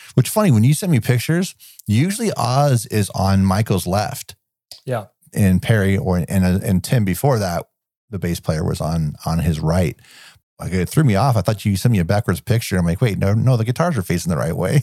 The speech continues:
Speaker 1: <laughs>
Speaker 2: No, no, they're the right way. No,
Speaker 1: Yeah.
Speaker 2: no, it, do-, yeah, it was, uh, somebody else had commented on that from my f-, the photo I posted.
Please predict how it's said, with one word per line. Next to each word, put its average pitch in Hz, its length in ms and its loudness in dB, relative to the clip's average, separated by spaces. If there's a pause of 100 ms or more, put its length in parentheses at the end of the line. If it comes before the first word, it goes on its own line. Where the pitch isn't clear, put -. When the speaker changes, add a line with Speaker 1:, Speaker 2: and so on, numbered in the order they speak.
Speaker 1:
<laughs> - 120 -2
Speaker 2:
No, 180 120 -2
no, 190 180 -2
they're 151 160 -2
the 170 100 -4
right 156 120 0
way. 135 180 -4 (120)
No, 143 140 2
Speaker 1:
Yeah. 156 80 4
Speaker 2:
no, 147 80 2
it, 135 160 -4
do-, 147 160 -4
yeah, 135 220 0
it 123 100 -2
was, 120 240 -4
uh, 101 200 -4 (320)
somebody 185 300 -2
else 139 160 0
had 98 140 -10
commented 92 400 -10
on 90 100 -8
that 90 240 -10 (240)
from 107 180 -12
my 90 140 -6
f-, - 300 -16
the 92 180 -6
photo 95 440 -2
I 85 40 -6
posted. 85 480 -10